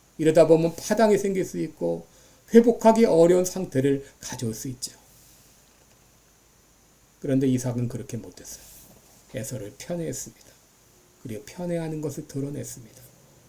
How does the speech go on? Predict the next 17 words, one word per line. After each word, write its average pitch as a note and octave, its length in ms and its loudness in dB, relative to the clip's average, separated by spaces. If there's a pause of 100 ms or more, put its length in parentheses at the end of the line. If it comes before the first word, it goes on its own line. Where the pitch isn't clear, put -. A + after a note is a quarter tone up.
여러분, D#3+ 260 2
이런 E3 280 4
편애가 E3+ 720 2 (260)
가정의 C3 480 -2
불화를 A2+ 480 -8 (240)
가져온 G#2+ 400 -18
것이죠. - 320 -14 (2250)
또 C3 120 -2
이삭은 A#2 420 -4
자녀들을 A2+ 600 -10 (120)
주의 D3+ 320 -2
교양과 C#3 680 -6 (220)
훈계로 E3 580 -4
양육하지 B2 540 -8
못했습니다. - 640 -18 (720)
여러분, E3+ 220 -2
에서는 D3+ 500 0